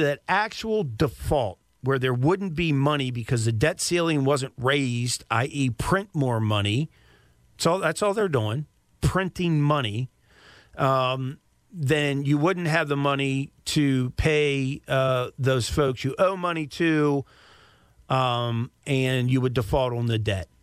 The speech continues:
right? That's what they're saying. So this week, what happened in that space was House Speaker Kevin McCarthy went to the New York Stock Exchange,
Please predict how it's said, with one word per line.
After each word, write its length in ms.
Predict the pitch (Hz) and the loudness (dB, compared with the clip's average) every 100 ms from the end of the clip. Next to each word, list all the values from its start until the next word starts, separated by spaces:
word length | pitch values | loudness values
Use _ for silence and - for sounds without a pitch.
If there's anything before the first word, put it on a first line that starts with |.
| _ - | _ -2
right? 320 | 120 127 - _ | 0 0 -4 _
That's 220 | 151 151 - | -2 0 0
what 160 | 147 | -2
they're 120 | 135 | -2
saying. 300 | 117 127 104 | -2 0 0
So 680 | - 165 143 139 135 127 120 - - - - _ _ _ _ _ _ _ _ _ _ | 0 2 2 2 0 0 -4 -8 -20 -20 -20 _ _ _ _ _ _ _ _ _ _
this 360 | 139 170 190 180 | 0 2 2 0
week, 360 | 202 196 165 | 0 0 0
what 200 | 160 160 | 0 0
happened 420 | 143 180 175 165 | 2 0 -2 -2
in 160 | 151 143 | -2 0
that 220 | 143 147 | 0 -2
space 600 | - - 147 135 135 - | -6 -2 0 0 0 -2
was 680 | 135 139 139 139 131 - - - | 2 2 2 2 0 -6 -10 -2
House 280 | 165 160 | 0 0
Speaker 380 | - 185 170 170 | -2 -2 0 -2
Kevin 320 | - 160 143 131 | 0 0 2 0
McCarthy 840 | 120 - 208 202 - 190 180 147 147 _ _ _ | 0 2 2 0 -4 -6 -6 -8 -12 _ _ _
went 260 | 127 147 139 | 0 0 0
to 120 | 135 | -4
the 120 | 127 | 0
New 120 | 127 131 | 2 2
York 280 | 123 113 | 2 0
Stock 400 | - 175 185 180 | -2 2 2 0
Exchange, 880 | 165 - - 175 160 156 151 139 - | -6 -8 -4 0 2 2 2 0 -4